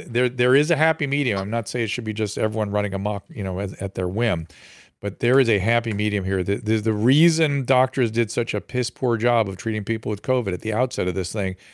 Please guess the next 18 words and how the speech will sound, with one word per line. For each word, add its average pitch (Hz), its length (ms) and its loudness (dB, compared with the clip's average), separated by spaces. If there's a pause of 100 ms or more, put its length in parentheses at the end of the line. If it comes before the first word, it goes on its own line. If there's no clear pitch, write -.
(160)
is 101 140 -6
they 95 140 0
froze 131 420 4
in 117 140 -2
place 107 360 0
and 110 80 -6
were 98 120 -2
afraid 117 360 0
to 131 80 -6
improvise 107 460 -4
and 92 80 -10
try 110 260 0
things 92 300 -6
the 98 60 -8
way 98 100 -2
they 92 120 -2
normally 92 320 -6
do. 87 260 -6